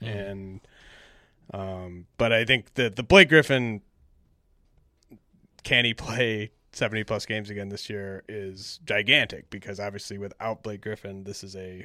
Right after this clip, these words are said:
Speaker 2: horrific team.
Speaker 1: Yeah, I mean, they were a pretty good team for stretches last year when Blake Griffin was looking like, you know, playing the best all-around basketball that we've seen in a while.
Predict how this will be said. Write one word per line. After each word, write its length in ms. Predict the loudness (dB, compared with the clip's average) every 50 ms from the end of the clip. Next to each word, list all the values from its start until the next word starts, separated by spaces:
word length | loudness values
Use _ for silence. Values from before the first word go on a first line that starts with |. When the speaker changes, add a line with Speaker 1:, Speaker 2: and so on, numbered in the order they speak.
| -12
Speaker 2:
horrific 440 | -10 -8 -6 -6 -8 -8 -12 -18 -16
team. 280 | -18 -18 -18 -18 -20 -20 -16 -10 -8
Speaker 1:
Yeah, 160 | -6 -6 -6 -6
I 40 | -6
mean, 120 | -2 2 4
they 80 | 4 4
were 140 | 4 4
a 40 | 2
pretty 240 | 0 0 0 0 2
good 200 | 4 2 2 2
team 280 | 0 -2 -2 -2 -4 -6
for 320 | -6 -4 -4 -4 -6 -8 -10 -16 _ _ -16
stretches 440 | -4 0 0 0 0 0 -4 -4 -2
last 260 | -2 -2 -2 -4 -4
year 160 | -4 -4 -4
when 220 | -6 -6 -8 -6
Blake 200 | -4 -4 -4 -2
Griffin 280 | -4 -6 -6 -6 -8 -8
was 420 | -8 -8 -8 -8 -8 -10 -10 -12 -14 -18 -14 -10
looking 260 | -8 -6 -6 -4 -4 -4
like, 260 | -4 -4 -6 -8 _ _ _ _ -14
you 120 | -12 -12
know, 60 | -8
playing 220 | -4 -2 -2 -2 0
the 60 | 0
best 200 | 0 0 0 0
all-around 420 | 0 0 0 2 0 0 -2 -2 -2
basketball 380 | -4 -4 -4 -6 -6 -6 -6
that 80 | -6 -6
we've 140 | -8 -8 -8
seen 200 | -8 -8 -8 -8
in 60 | -8
a 40 | -8 -2
while. 460 | 2 2 4 4 2 0 -2 -4